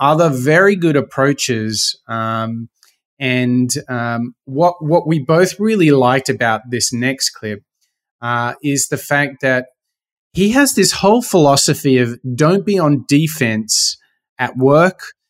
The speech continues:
don't be on defense in life. Be on offense, be in control, be the master of your own destiny. And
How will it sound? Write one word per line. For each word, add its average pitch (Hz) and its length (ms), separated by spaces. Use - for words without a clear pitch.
don't 208 160
be 226 100
on 190 160
defense 151 560
in 110 80
life. 104 760
Be 185 380
on 139 320
offense, 110 680
be 139 380
in 160 120
control, 120 760
be 120 240
the 151 100
master 143 400
of 113 100
your 120 180
own 120 180
destiny. 117 640
And 135 480